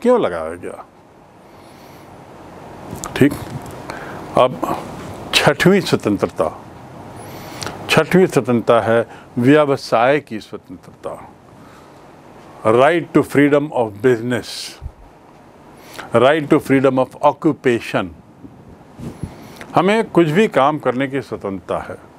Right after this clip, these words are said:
है कि नहीं? सरकार ये हम पर बंधन नहीं डाल सकती कि मैं यही काम कर सकता हूँ, ये नहीं कर सकता।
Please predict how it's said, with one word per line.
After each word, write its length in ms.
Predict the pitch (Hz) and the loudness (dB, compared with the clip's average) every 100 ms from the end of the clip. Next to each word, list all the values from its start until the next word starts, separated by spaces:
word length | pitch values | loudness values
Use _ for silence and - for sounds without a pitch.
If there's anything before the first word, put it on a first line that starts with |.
| - - - - - - - | -20 -20 -20 -20 -20 -18 -2
है 160 | 156 | 0
कि 160 | 180 147 | 2 0
नहीं? 180 | 98 85 - - - - - - - - - - - - - - | 0 -6 -16 -20 -20 -20 -20 -20 -20 -20 -20 -20 -20 -20 -18 0
सरकार 420 | 135 120 160 208 | 0 4 4 6
ये 100 | 202 | 4
हम 160 | 170 165 | 4 2
पर 120 | 175 | -2
बंधन 360 | 127 120 143 185 | -2 -2 0 0
नहीं 140 | 185 | 0
डाल 200 | 156 143 | 2 2
सकती 380 | 135 127 _ 202 | 0 -10 _ -8
कि 120 | 170 143 | -4 -4
मैं 240 | 147 165 | 0 0
यही 320 | 139 120 170 | -2 -2 -4
काम 280 | 165 139 139 | -2 -4 -2
कर 160 | 135 120 | -4 -6
सकता 320 | 131 - 139 | -10 -6 -4
हूँ, 160 | 139 | -2
ये 220 | 117 127 123 | 0 0 0
नहीं 260 | 104 131 | -2 -6
कर 160 | - 95 | -6 -8
सकता। 460 | - - - - | -10 -18 -14 -16